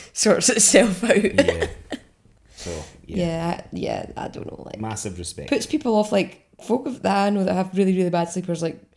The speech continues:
Speaker 1: won't have a second child or, or, or further children because of that, like,
Speaker 2: Because of that.
Speaker 1: 'cause, which I can understand. And I honestly thought second time we wouldn't get another good sleeper, but they obviously have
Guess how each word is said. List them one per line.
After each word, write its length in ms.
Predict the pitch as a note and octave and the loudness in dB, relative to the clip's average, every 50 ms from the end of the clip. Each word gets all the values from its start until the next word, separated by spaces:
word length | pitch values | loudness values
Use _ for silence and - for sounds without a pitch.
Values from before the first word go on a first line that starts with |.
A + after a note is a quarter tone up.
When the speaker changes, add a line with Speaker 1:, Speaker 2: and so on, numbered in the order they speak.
| _ _ _ _ _ _ _ | _ _ _ _ _ _ _
Speaker 1:
won't 140 | G3+ F#3+ F3 | -2 0 0
have 100 | F3+ E3+ | 0 0
a 40 | E3+ | -2
second 340 | - - F3+ E3+ - E3 D#3 | 0 0 0 0 -2 -6 -6
child 320 | - F#3 F3+ F#3 F#3 F3+ F3+ | -2 0 0 2 2 2 2
or, 120 | F3 D#3+ D#3+ - | 0 0 -2 -2
or, 180 | - F3 F3+ - | 0 0 2 2
or 160 | - - - | 2 2 2
further 340 | - - G3+ F#3+ F3+ F#3 F#3 | 4 4 4 6 4 2 0
children 480 | F#3 - F#3 E3+ E3+ E3+ E3 E3 D#3+ - _ _ _ _ _ _ _ _ _ - | 0 0 0 0 0 0 -2 -2 -4 -8 _ _ _ _ _ _ _ _ _ -8
because 300 | - F#3 - - E3+ E3 | -8 -4 -2 -2 -2 0
of 60 | E3 | 0
that, 200 | D#3+ D#3 - - - | -2 -2 -2 -2 -2
like, 120 | E3 - | -2 -2
Speaker 2:
Because 120 | F2 E2+ | -2 -6
of 80 | E2+ D#2+ | -6 -6
that. 20 | F3+ E3+ F3+ - - _ _ - | -6 -6 -6 -8 -16 _ _ -4
Speaker 1:
'cause, 80 | - | -2
which 180 | F#3 F3+ F3+ - | -2 -2 0 -2
I 60 | F3 | -4
can 180 | F3+ - E3+ F3+ | -4 -4 -4 -4
understand. 480 | F3 E3+ D#3 - - F3 E3+ D#3+ D#3+ | -4 -4 -6 -6 -4 -4 -4 -4 -4
And 120 | D#3 D3 - - - _ _ _ | -6 -8 -10 -14 -20 _ _ _
I 140 | - F#3+ G#3+ | 0 4 4
honestly 300 | G#3 F#3+ F#3+ F#3 F#3 F#3 | 4 4 4 2 0 -2
thought 200 | F3 - F3 - - | -4 -4 -4 -2 -2
second 260 | - F3 E3+ F3+ F3+ | -2 -2 -2 -4 -6
time 220 | - F3 E3+ E3 | -6 -6 -6 -6
we 60 | E3 E3 | -6 -6
wouldn't 200 | D#3+ E3+ F3+ - | -6 -8 -6 -6
get 300 | - - - - - _ _ _ _ _ _ _ _ _ _ _ _ _ - | -4 -6 -6 -6 -10 _ _ _ _ _ _ _ _ _ _ _ _ _ -10
another 260 | F3+ E3+ E3 D#3+ D#3+ | -8 -6 -6 -6 -6
good 200 | D#3+ E3+ E3+ - | -8 -8 -8 -8
sleeper, 320 | - - F3 F3+ - E3+ | -8 -8 -8 -8 -8 -8
but 180 | D#3 E3+ F3 F3 | -6 -6 -6 -6
they 60 | D#3+ | -6
obviously 320 | D#3+ E3 E3+ E3+ - F3 D#3 | -8 -8 -8 -10 -10 -10 -10
have 240 | D#3 D#3+ D3+ - | -12 -12 -12 -14